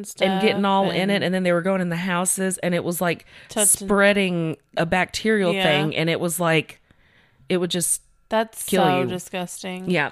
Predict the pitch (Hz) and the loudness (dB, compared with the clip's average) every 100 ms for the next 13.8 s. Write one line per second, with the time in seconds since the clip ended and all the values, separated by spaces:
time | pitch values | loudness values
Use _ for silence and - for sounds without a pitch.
0 | - 196 202 185 214 214 190 190 190 226 | -2 0 2 2 2 0 0 0 2 2
1 | 277 208 170 156 151 143 190 196 180 180 | 2 2 2 0 0 0 0 0 0 -2
2 | 175 156 160 220 214 180 180 302 339 311 | -2 -4 -2 -2 -2 -2 -4 -2 0 0
3 | 214 170 - 196 220 226 180 190 185 175 | 0 0 0 0 0 0 0 0 0 0
4 | 180 208 247 185 170 165 165 180 _ - | 2 2 2 0 0 0 -2 -6 _ -20
5 | - _ - 175 175 170 165 165 - _ | -20 _ -2 0 2 2 0 -2 -8 _
6 | - 190 190 180 165 151 - - _ - | -2 2 4 2 2 0 -4 -16 _ 2
7 | 254 202 214 180 190 196 196 185 175 - | 2 0 -2 -2 -2 -2 -2 -2 -4 -4
8 | 202 220 180 165 - 175 - 208 170 - | -4 -4 -4 -4 -4 -4 -2 -4 -6 -6
9 | - 330 330 269 208 185 - 123 151 - | -4 -2 -2 -4 -4 -4 -4 -6 -8 -14
10 | - - 196 - 226 226 214 175 208 - | -20 -2 0 2 0 0 -2 0 0 2
11 | 202 - 208 214 185 - 165 - 160 160 | -2 -2 -4 -4 -6 -8 -14 -12 -12 -12
12 | - - 185 185 _ _ _ _ - - | -10 -12 -12 -16 _ _ _ _ -20 -6
13 | 156 - 180 - 156 143 104 196 | -6 -4 -6 -6 -6 -6 -8 -12